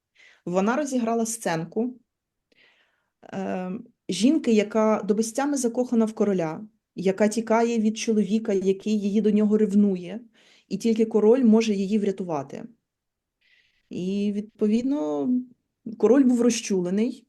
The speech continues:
і зрештою Жанна стала офіційною фавориткою короля. А щоб вона могла гідно з'являтися при дворі,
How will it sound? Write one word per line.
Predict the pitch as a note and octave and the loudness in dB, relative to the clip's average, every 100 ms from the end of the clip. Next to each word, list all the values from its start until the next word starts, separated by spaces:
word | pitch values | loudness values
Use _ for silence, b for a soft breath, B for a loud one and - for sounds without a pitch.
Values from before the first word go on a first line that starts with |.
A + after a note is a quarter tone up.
| _ | _
і | - F#3 | -10 -6
зрештою | F#3+ B3 - D4+ D4 D4+ | -2 -2 -2 -4 -2 -2
Жанна | G#3+ G#3+ A#3 A3+ | 0 2 4 2
стала | A3+ G#3 G#3 G#3+ | -2 -2 2 2
офіційною | G3 G3 F#3+ - G#3 A3+ G#3+ | 0 -8 -10 -6 2 4 4
фавориткою | G#3 F3 E3+ F3 - F3+ E3 | 2 -2 -2 -4 -4 -4 -2
короля. | E3 D3+ D3+ - - b b b b b b | -4 -2 -2 -4 -10 b b b b b b
А | - F#3+ F#3 | 0 2 0
щоб | F#3+ - A3+ | -2 0 0
вона | G#3+ A3+ | 4 4
могла | A#3 A3+ G#3+ G#3 | 4 4 4 2
гідно | F#3+ G3+ A3 G3 F#3 | 0 -2 -4 -2 -4
з'являтися | F#3 F#3 F#3 F3 F#3 F3+ | -4 -2 -2 -2 -6 -6
при | E3+ G3 | 0 0
дворі, | F#3+ G#3+ E3 A3+ | 2 0 2 -4